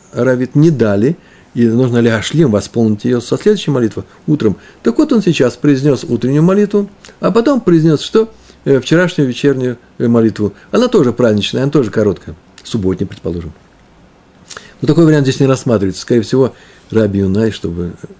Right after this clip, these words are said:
чтобы раби Юнай ошибся. И, хотя что значит ошибся? Ему не дали.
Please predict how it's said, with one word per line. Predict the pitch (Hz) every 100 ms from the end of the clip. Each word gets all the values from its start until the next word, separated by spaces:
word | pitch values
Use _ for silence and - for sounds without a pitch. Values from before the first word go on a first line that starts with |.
| _ _ _ _ -
чтобы | - 92 90 85 -
раби | 98 101 92
Юнай | 92 98 92
ошибся. | 85 113 110 90 - - - _ - _ -
И, | 101 95 90 - _ -
хотя | 127 143
что | -
значит | 190 -
ошибся? | 110 101 - 87 - - _
Ему | 117 131
не | 147
дали. | 143 110